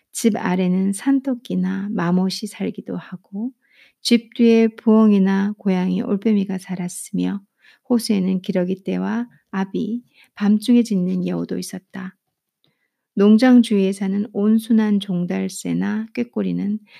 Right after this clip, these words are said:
내 개간지를 찾아온 적도 없었다.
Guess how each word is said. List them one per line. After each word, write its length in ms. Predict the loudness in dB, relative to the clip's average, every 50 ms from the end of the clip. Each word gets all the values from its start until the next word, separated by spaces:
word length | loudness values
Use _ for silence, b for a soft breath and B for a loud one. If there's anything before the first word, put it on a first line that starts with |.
| b b
내 160 | b 0 0 0
개간지를 800 | 0 -2 -2 0 2 2 2 2 2 0 -4 -8 -8 -10 -10
찾아온 420 | -8 -8 -6 -6 -4 -4 -2 -2 -4
적도 640 | -6 -8 -12 _ _ _ -12 -10 -8 -8 -10 -10 -12 -10
없었다. 680 | -10 -10 -10 -10 -10 -10 -10 _ -12 -12 -10 -12 -14